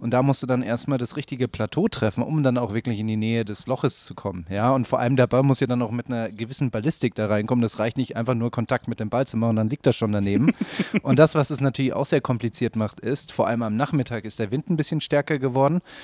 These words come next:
Speaker 1: und er wird mit der Zeit so ein bisschen böig, verfängt sich dann auch gerne hier in so manchen Schneisen, in
Speaker 2: Ja.
Speaker 1: so manchen Wäldern und dann stehst du am Tee und hast das Gefühl, du hast Gegenorkan, obwohl eigentlich effektiv Rückenwind ist.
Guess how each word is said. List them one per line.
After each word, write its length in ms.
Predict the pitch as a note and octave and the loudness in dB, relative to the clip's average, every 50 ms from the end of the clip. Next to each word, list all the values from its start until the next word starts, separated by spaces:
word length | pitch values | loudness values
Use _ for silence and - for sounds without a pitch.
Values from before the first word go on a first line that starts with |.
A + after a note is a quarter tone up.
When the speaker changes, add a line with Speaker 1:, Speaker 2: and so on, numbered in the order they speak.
| - - | -20 -8
Speaker 1:
und 160 | _ C3+ C3 C3 | _ 0 0 0
er 100 | B2 A2+ | 2 2
wird 160 | C#3+ D#3+ - | 0 0 0
mit 180 | D3+ C#3+ - | 0 0 0
der 140 | - C3+ C3 | 0 -2 -2
Zeit 340 | - - - C#3+ C#3+ E3+ E3 | -4 -2 -2 0 0 0 0
so 120 | - - | 0 2
ein 120 | D3+ D3 C#3+ - _ - | 2 2 0 -2 _ 2
bisschen 480 | A#3 B3 - - - A3 F#3+ F3 D#3+ | 2 2 2 2 2 2 4 2 2
böig, 380 | - - E3 E3+ F#3+ G3 F#3 - | 4 6 8 8 8 8 6 4
verfängt 400 | - E3 C#3+ - E3 E3+ F#3 - | 2 0 2 4 2 0 2 0
sich 140 | F3 D3 - | -2 -2 0
dann 180 | D#3 D3 D3 | 0 2 2
auch 120 | D3 - - | 0 0 0
gerne 240 | - C#3+ C#3+ D3+ | 0 2 2 2
hier 200 | D3 C3+ C#3 D3 | 2 2 2 0
in 80 | C#3+ C3+ | 0 2
so 80 | C3+ C3+ | 2 2
manchen 400 | C3 B2+ C3+ D#3 - - D3 B2+ | 2 2 0 0 -2 -2 -4 -4
Schneisen, 560 | - - C3+ B2 A#2+ C3+ C#3+ C3+ C#3+ D3 C3 | -2 -2 0 0 2 2 0 0 0 0 2
in 80 | A#2+ | 4
Speaker 2:
Ja. 80 | A2+ G#2 | 4 4
Speaker 1:
so 80 | G2 C3 | 4 2
manchen 160 | B2+ B2+ C#3 D3+ - - D3+ C#3 C3+ B2+ - - - - - - - _ | 2 0 -2 -4 -2 -2 -2 -2 -2 -2 -6 -10 -16 -20 -20 -20 -20 _
Wäldern 680 | - A2+ B2+ B2+ C#3 D#3+ E3 D3+ E3 D#3 D3+ D3+ D3+ D#3 | -6 -2 0 2 4 4 4 4 4 4 4 2 2 0
und 140 | C3+ A#2+ B2+ | -2 -2 -2
dann 160 | C#3 C#3+ D3 | -2 -2 -4
stehst 300 | - - D3+ D3+ - - | -4 -6 -8 -8 -4 -2
du 60 | D3 | 0
am 180 | C3+ C3+ C3+ B2+ | 0 0 0 -2
Tee 160 | - E3 E3 | -2 0 2
und 80 | D#3 C#3 | 2 2
hast 180 | C#3 C3+ - | 2 0 -2
das 100 | - - | -6 -6
Gefühl, 260 | - B2+ - - D3+ | -6 -6 -4 -2 0
du 100 | C3 C3+ | 0 2
hast 140 | C3 A#2+ - | 0 0 -2
Gegenorkan, 640 | - D#3 E3 D#3 B2+ A2+ A2 - - A2 A#2 C3 C3+ | -4 -2 -2 0 0 -2 -2 -4 -4 -2 0 0 0
obwohl 360 | A#2+ G#2 G#2 C3+ F3+ F#3 - | -2 0 4 4 4 4 4
eigentlich 400 | B2 B2+ B2 B2 C3 A#2 - - | 0 -2 -2 -2 -4 -4 -4 -8
effektiv 540 | A#2+ - - A#2+ - - - C3 B2 - - | -8 -8 -8 -8 -10 -8 -8 -8 -6 -6 -6
Rückenwind 380 | C3+ - B2+ A#2 G#2 F#2+ F2 | -4 -2 0 0 0 -2 -4
ist. 280 | - D2 - - - | -8 -10 -12 -12 -16